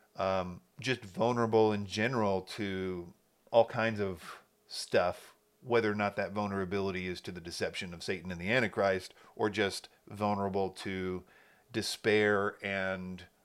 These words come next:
all the things that, uh, come with that. So, big picture thesis is that the New World Order will really take over,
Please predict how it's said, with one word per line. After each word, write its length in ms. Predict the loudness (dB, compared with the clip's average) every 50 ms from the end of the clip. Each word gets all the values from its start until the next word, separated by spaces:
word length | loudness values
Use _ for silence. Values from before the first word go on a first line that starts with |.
| _ _ 6
all 200 | 8 10 10 8
the 120 | 6 2
things 600 | -2 0 0 0 0 0 -2 -4 -6 -8 -10 -14 -14 -8
that, 320 | 0 2 2 2 2 2 0
uh, 80 | -2 -2
come 220 | -2 -4 -6 -4
with 160 | -6 -6 -6
that. 280 | -4 -4 -4 -4 -6 -12 _ _ _ _ _ _ _ _
So, 240 | 0 6 6 6 6
big 240 | 6 4 0 0 0
picture 360 | -2 -4 -2 -2 -2 -2 -2
thesis 640 | -2 -2 -2 -4 -2 -2 -2 -2 -2 -2 -6 -12 -8 -2
is 540 | 0 2 4 4 4 2 2 0 -4 -10 -10 -2
that 480 | 4 6 8 8 8 6 4 2 -4
the 80 | -4 -4
New 280 | -2 -2 0 0 0
World 340 | 2 2 4 6 6 6 4 2
Order 520 | 4 4 4 6 4 4 2 2 0 -2 -6 _ _ _ _ _ _
will 520 | -12 -6 -2 2 4 6 6 6 4 4 0
really 680 | -4 -6 -2 0 2 2 2 2 0 0 -2 -6 -8 -12 _ _ _ _ -2
take 240 | 0 0 2 2 4
over, 440 | 2 2 2 0 -2 -8 -12 -14